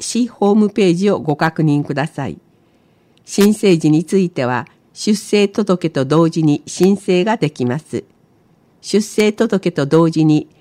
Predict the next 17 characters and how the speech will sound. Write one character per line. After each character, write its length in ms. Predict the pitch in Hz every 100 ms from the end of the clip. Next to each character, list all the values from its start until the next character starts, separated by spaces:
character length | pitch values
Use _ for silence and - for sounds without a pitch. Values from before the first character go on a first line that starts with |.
| _
申 320 | - 202 247
請 260 | 269 240 254
す 180 | - 233
る 160 | 226
場 180 | - 156
合 260 | 135 117 196
を 100 | 135
除 340 | 127 151 147
き、 280 | - 135 - _ _ _
申 320 | - - 196
請 240 | 202 196 202
者 240 | - 180
本 300 | 196 240 247
人 220 | 214 156
が 220 | 151 175 - -
必 140 | 190 208 208 240
ず 160 | 175